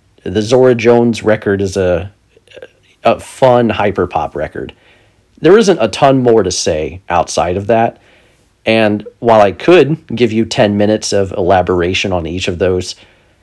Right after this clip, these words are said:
I, I felt like it would be a waste of time for myself, for you, and for the listener. So consider those recommendations,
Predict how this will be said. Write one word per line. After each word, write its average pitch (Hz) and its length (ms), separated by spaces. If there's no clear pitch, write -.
I, 95 120
I 123 160
felt 165 260
like 143 160
it 139 60
would 120 180
be 110 120
a 101 60
waste 92 300
of 90 100
time 78 380
for 98 200
myself, 131 580
for - 160
you, 92 460
and 90 220
for 82 140
the 80 60
listener. - 480
So 87 300
consider 135 400
those 147 200
recommendations, 135 880